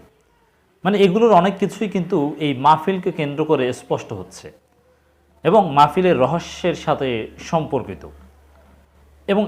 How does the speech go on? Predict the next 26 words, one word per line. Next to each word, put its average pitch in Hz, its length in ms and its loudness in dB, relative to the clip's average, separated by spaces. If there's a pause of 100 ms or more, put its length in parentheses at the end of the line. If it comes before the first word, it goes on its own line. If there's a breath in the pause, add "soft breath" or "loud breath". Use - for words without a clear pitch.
এই 208 180 4
সম্পর্কিত 220 680 0
বিষয়গুলো 156 640 0
একত্র 165 540 0
করে 110 380 -2
আমি 127 220 -4
যেটা 127 220 -6
কনক্লুশনে 127 840 -6
বোঝানোর 120 440 -8
চেষ্টা - 280 -8
করব, 98 240 -10
প্রমাণ 131 360 -2
করার 110 220 -6
চেষ্টা 139 340 -10
করব, 90 380 -6 (480 soft breath)
আসলে 170 240 -4
সামগ্রিকভাবে 180 1000 2
রাজনৈতিক 139 600 2
প্রেক্ষাপটে 123 680 -2 (560)
চরমোনাই 160 400 2
যা 151 120 0
দাবি 127 300 4
করে, 90 280 -6 (380)
সে 165 180 0
দৃষ্টিভঙ্গি 185 680 0
থেকে 131 500 -2